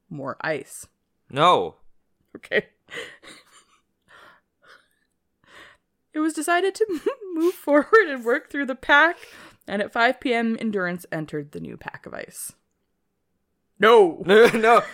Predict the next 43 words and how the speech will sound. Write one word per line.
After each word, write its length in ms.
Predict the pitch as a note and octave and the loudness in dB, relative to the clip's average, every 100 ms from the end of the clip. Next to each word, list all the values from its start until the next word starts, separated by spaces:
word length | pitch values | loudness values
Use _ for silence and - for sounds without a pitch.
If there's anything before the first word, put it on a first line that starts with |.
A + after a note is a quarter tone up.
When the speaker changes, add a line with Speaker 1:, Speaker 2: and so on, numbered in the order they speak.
| - | -2
Speaker 2:
no. 80 | F3 | 2
<laughs> 1040 | B3 C#4+ C4 D4+ B3+ D4+ G#3 E4 G#4 - | 6 8 8 8 6 4 4 4 2 0
I 680 | C4 - C4 - B3+ - - | -8 -4 -4 -2 -4 -2 0
don't 200 | F#3+ F3 | 2 0
know 100 | F3 | 2
why 100 | E3+ | 2
you 100 | D#3+ | 2
found 220 | C#3+ C#3+ | 0 -2
that 160 | C3+ B2 | -2 -4
so 80 | A#2 | -2
Speaker 1:
I 140 | A3+ C4+ | 2 4
Speaker 2:
funny. 180 | C4+ | 6
Speaker 1:
don't 140 | B3+ G#3+ | 4 4
know. 380 | G#3 F#3+ F#3+ G3+ F#3 G3+ - - _ _ - | 2 4 2 0 2 0 -2 -8 _ _ -18
Speaker 2:
<laughs> 60 | - - - A3 - _ _ _ _ - | -18 -18 -20 -20 -20 _ _ _ _ -6
Speaker 1:
This 300 | G3+ G#4+ - | 0 0 0
ice, 240 | D#3 D#3 - | -4 -4 -6
however, 400 | E3+ D#3 E3 G3+ | -6 -4 -4 -4
was 260 | A#3 C4 | -6 -6
different 440 | C#4+ C5+ - D3+ - _ - _ | -4 -4 -4 -6 -10 _ -20 _
from 160 | - G3+ | -8 -2
what 120 | G3+ | -2
had 160 | G#3+ F#3+ | -2 -4
been 180 | F#3 | -4
encountered 640 | F3 F3+ E3 D3+ D3+ D#3+ D3 | -4 -8 -10 -10 -10 -10 -10
before, 600 | D3 - G#3 E3 D3+ - _ _ - | -12 -4 -2 0 -4 -8 _ _ -12
and 100 | F3 | -8
the 60 | F#3+ | -8
ship 320 | - D4 - - | -6 -6 -6 -10
was 140 | - F3+ | -10 -2
Speaker 2:
This 200 | D#3 D3 | -2 0
one 160 | C#3+ A#2+ | 0 0
had 180 | B2 | -4
a 60 | F#2+ | -6
gun. 520 | F2 G#2+ G#2+ G2 - D5 | -8 -12 -8 -8 2 4
<laughs> 1300 | D5 A4+ G#4+ G#4+ - - A#4+ A#4+ - - - - - | 6 4 4 2 0 -4 -18 -14 -12 -12 -14 -12 -6
Speaker 1:
And 140 | C4+ | -2
the 80 | D4+ | -4
ship 300 | - D#4+ D#4+ | -4 -8 -6
was 140 | D4+ | -8
soon 260 | - B3+ B3+ | -8 -8 -4
amongst 540 | A#3+ F#3+ F#3 - - _ | -2 -4 -6 -12 -20 _
thick 300 | E4 D#4+ - | -8 -8 -12